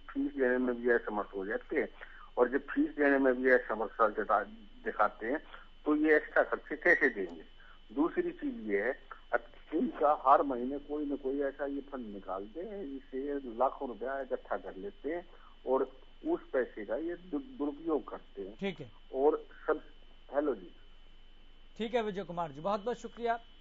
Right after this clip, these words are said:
Speaker 2: आपने अपनी राय दी, आपने अपना opinion सामने रखा। तो विजय कुमार हमारे दर्शक हमारे साथ जुड़े, उन्होंने कहा कि निजी स्कूल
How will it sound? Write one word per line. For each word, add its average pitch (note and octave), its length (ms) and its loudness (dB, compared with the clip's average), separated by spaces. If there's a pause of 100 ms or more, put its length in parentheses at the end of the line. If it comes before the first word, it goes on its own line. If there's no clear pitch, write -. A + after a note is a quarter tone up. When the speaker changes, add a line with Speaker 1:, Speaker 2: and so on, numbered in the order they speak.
Speaker 2:
आपने G3 280 0
अपनी G#3 260 -4
राय G3+ 220 4
दी, G#3+ 120 -6
आपने G#3 360 0
अपना G3+ 340 -4 (100)
opinion G3+ 600 -8 (100)
सामने G#3 380 -2
रखा। G3+ 280 -4 (800)
तो D3+ 60 -8
विजय E3 280 -2
कुमार A3+ 380 4
हमारे F#3+ 340 0
दर्शक G3+ 440 -2
हमारे G3 320 0
साथ G#3+ 360 0
जुड़े, G3 240 -6
उन्होंने G3 360 -6
कहा G3+ 300 4 (720)
कि G#3+ 160 0
निजी G3 320 -6
स्कूल B3 420 -6